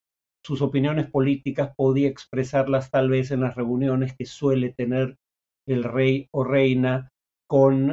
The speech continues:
eh, el primer ministro en el Reino Unido, y trascendieron en algún momento sus diferencias, por ejemplo, con Margaret Thatcher sobre temas como el del apartheid en Sudáfrica, en donde Margaret Thatcher era una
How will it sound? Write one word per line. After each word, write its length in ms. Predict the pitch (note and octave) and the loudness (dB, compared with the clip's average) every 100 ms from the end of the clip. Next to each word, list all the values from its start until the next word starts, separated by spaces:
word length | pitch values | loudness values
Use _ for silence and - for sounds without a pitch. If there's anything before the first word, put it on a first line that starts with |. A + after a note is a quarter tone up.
| A#3+ | 0
eh, 480 | D3 C3 B2 C3 D3 | 2 2 2 -2 -2
el 140 | B2+ | -4
primer 340 | C3 B2+ C3 | 0 2 2
ministro 560 | B2+ B2+ E3 B2+ - A2+ | 2 2 0 -2 -8 -6
en 120 | A2+ | -4
el 120 | A#2 | -4
Reino 300 | A#2+ C3 C3 | -2 0 0
Unido, 440 | D3+ C#3 D3 C3+ F#3 | 2 0 0 0 -2
y 60 | |
trascendieron 600 | G3 C#3+ C3+ B2 B2+ C#3 C3 | -4 -6 -2 0 2 2 2
en 60 | |
algún 200 | B2 A#2+ | 0 0
momento 480 | B2+ B2 B2 B2+ D3 | 0 0 -2 -4 -6
sus 180 | C#3 B2 | -6 -6
diferencias, 560 | A#2+ B2 B2 B2 C3+ | -6 -4 -4 -4 -8
por 120 | - A#2 | -8 -10
ejemplo, 340 | C3 A#2+ B2+ | -6 -6 -6
con 180 | A#2+ A2+ | -8 -6
Margaret 460 | B2 B2 B2 A#2+ - | -6 -4 -4 -4 -2
Thatcher 360 | C3 B2+ D3 | -2 -2 -12
sobre 320 | C3+ B2+ A#2+ | -8 -10 -8
temas 440 | A#2+ C3+ B2 B2 - _ | -6 -4 -2 -4 -8 _
como 380 | C3 A#2+ B2 B2+ _ _ _ _ | -4 -4 -8 -10 _ _ _ _
el 400 | - C3 B2 A#2+ | -6 -2 -2 -2
del 160 | A#2 A#2 | -4 -2
apartheid 560 | A2+ B2+ B2 C3+ C3+ A#2+ | -2 -2 -4 -2 -2 -2
en 100 | A#2+ | -6
Sudáfrica, 600 | - C#3+ C#3 - C3+ - | -2 2 2 0 -6 -4
en 100 | B2 | -4
donde 220 | A#2 A#2 | -2 -2
Margaret 460 | A#2+ B2+ B2 B2+ A#2+ | -2 0 0 0 -2
Thatcher 340 | C3+ B2+ C3 B2 | -4 -4 -6 -6
era 160 | A#2+ | -4
una 260 | A#2+ A#2 | -6 -6